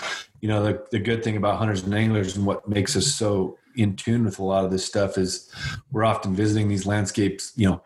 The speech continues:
year after year, observing changes, how wildlife's using it.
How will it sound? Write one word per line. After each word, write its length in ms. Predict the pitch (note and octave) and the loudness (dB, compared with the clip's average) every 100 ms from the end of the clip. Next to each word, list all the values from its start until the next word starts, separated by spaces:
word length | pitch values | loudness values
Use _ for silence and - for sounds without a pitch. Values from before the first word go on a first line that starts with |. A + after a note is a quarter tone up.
| - | -2
year 160 | A2 | 0
after 280 | A2 G2 - | 2 0 -2
year, 460 | F#2+ A2+ A2 G#2 - - - - _ | 0 0 0 -2 -8 -20 -20 -20 _
observing 480 | E2+ G#2 A2+ A2+ G2+ | -10 0 0 2 -2
changes, 580 | - A2+ A2 G#2+ G#2+ G2+ | 0 0 2 0 0 0
how 160 | G2+ | 0
wildlife's 500 | F#2+ G#2+ G#2+ G#2+ G#2 | 0 0 0 0 -2
using 280 | A2 G2+ G#2 | -2 0 2
it. 240 | G2+ G2 | 2 -2